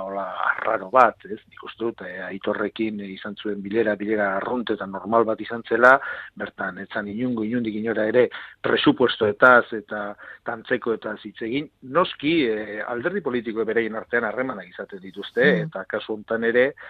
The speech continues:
Speaker 1: izan zan. Beraz, nik hortik ez nuke ezer aurre ikusiko, eta Alderdi Popularrak zerbait behar eto nahi baldin badu, argi eta garbi izan beharko du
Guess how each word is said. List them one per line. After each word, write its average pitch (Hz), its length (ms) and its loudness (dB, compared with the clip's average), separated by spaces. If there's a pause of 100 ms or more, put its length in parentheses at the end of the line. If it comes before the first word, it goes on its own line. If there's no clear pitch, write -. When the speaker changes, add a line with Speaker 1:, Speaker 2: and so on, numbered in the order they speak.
(180)
Speaker 1:
izan 123 360 -2
zan. 98 160 -10
Beraz, 123 300 4
nik 143 220 -4
hortik 143 300 -2
ez 113 120 -4
nuke 123 300 0
ezer 113 240 2
aurre 110 260 2
ikusiko, 143 640 2 (420)
eta - 180 -10
Alderdi 117 320 -6
Popularrak 131 600 0
zerbait 135 280 2
behar 120 300 2 (160)
eto 110 340 -8
nahi 123 360 2
baldin 104 360 -10
badu, 110 120 -6
argi 107 420 -8
eta 98 140 -8
garbi 104 280 -6
izan 110 220 -14
beharko 104 300 -8
du 139 100 -2